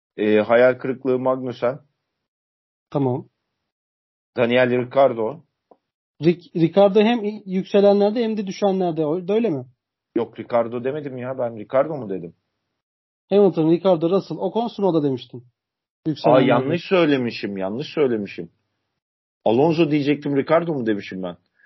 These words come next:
Speaker 2: Evet, o zaman Ricciardo, Alo-, Alo-, e, Ricciardo düşenlerde, Alonso'yu çıkanlara aldık.
Speaker 1: Evet.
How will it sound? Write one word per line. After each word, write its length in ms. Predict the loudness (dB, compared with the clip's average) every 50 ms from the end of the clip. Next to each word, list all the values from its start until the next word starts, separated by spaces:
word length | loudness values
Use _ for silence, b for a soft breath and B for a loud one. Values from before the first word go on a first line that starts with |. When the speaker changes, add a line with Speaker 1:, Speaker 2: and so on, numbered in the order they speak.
| b b
Speaker 2:
Evet, 200 | -8 -8 -8 -8 -8
o 100 | -10 -8
zaman 360 | -6 -4 -4 -4 -4 -4 -6 -8 -8
Ricciardo, 420 | -8 -8 -6 -4 -4 -2 -2 -4
Alo-, 260 | -4 -2 -2 -2 -2
Alo-, 420 | 0 -2 0 2 2 0 0 0 0
e, 380 | 2 4 4 4 4 4 2
Ricciardo 440 | 0 0 2 4 4 4 4 2 -2
düşenlerde, 600 | -6 -4 -2 0 2 2 4 4 2 2 0 0
Alonso'yu 460 | 0 0 2 2 2 2 2 0 -2
çıkanlara 520 | -2 -6 -14 -6 -4 0 2 2 2 2 2
aldık. 360 | 2 0 0 -4 -6 -8 _ 0
Speaker 1:
Evet. 360 | 2 4 4 4 2 2 -2